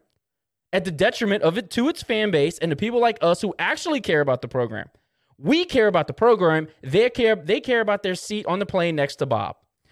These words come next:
They care about their spot at the pool party and their chicken tenders. That's what they care about.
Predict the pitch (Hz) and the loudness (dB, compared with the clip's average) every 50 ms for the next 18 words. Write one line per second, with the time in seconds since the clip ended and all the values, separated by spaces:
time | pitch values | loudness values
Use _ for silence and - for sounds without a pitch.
0 | _ _ - - 139 139 - 151 160 175 165 170 180 185 - 202 180 - - - | _ _ -2 -2 -2 0 2 2 2 2 2 2 0 2 0 -2 -2 -2 -2 0
1 | 156 160 185 196 247 208 - 220 202 196 190 - 180 165 175 180 185 185 190 196 | 0 2 2 0 -2 -4 0 0 0 0 2 2 2 4 4 2 2 0 -2 -2
2 | 190 - 180 151 151 131 - 135 113 107 107 104 - - - 135 151 - 180 165 | -2 -4 -6 -4 -6 -6 -6 -6 -6 -6 -8 -12 -10 -6 -4 -4 -2 -2 -2 0
3 | 160 165 165 156 135 120 117 107 101 92 - | 0 0 0 0 0 0 0 -2 -4 -8 -10